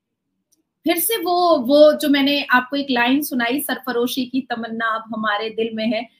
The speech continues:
देखना है जोर कितना बाजुए कातिल में है", वो जोश, वो वलवला, वो एनर्जी मुझे फिर से दिखाई देने लगी है भारत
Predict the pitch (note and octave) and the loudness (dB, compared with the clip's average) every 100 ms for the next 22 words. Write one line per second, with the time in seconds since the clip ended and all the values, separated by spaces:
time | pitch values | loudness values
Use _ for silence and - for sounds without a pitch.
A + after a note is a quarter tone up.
0 | _ _ A#3 C#4 C#4+ C4 C4+ C4 B3 A#3+ | _ _ 4 4 6 6 6 2 2 0
1 | B3 A#3 A#3+ A#3+ A#3 G#3 - A3+ A#3 - | 0 -6 -6 -4 0 0 0 -2 -6 -4
2 | G#3+ G#3+ B3 A#3+ A3 A3 B3 _ _ - | -6 -2 -2 0 0 0 -2 _ _ 2
3 | D#4 - D4 D#4 D#4 D4 - - _ _ | 2 6 8 10 8 6 -2 -12 _ _
4 | _ G#3+ E4 F#4 F#4+ C4+ C4 C4+ D4 D4+ | _ 6 8 8 6 4 6 6 8 8
5 | C4 - - G#3+ D4+ E4+ C4 C4+ C#4+ D4 | 6 4 -8 -2 0 2 4 6 6 4
6 | D#4+ D4+ A#3+ C#4+ F#4 F4 C4+ E4 C4+ C4 | 2 2 4 2 0 -2 -2 0 -2 0
7 | B3 A#3+ C4 B3 B3 A#3 A#3 B3 C4 D4 | 2 2 2 2 0 -4 0 2 2 0
8 | A#3 A#3 B3+ D4 | -6 -2 0 0